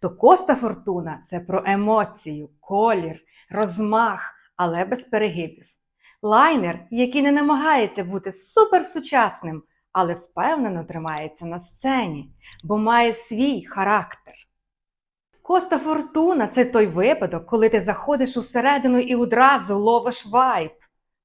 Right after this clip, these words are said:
«Вау, тут красиво!» Я ніби потрапила у ретрофільм. Дизайн як мікс італійського гламуру та класичного круїзного стилю.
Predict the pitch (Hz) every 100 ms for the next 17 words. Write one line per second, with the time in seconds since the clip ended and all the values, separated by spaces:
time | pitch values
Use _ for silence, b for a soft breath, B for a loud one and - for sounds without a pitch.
0 | - 202 262 294 240 180 165 - 320 247
1 | 247 - 302 311 - 339 370 359 190 165
2 | - B B B 160 175 269 320 - 220
3 | 233 240 254 262 285 330 330 247 - 247
4 | 269 330 330 311 - 339 247 160 - _
5 | _ _ _ 151 220 180 247 320 277 214
6 | 208 220 233 330 - - - - 196 208
7 | 262 - 233 214 202 208 190 214 285 220
8 | 147 b b b 175 170 170 247 285 -
9 | 208 170 - 175 170 175 185 180 202 -
10 | 233 220 151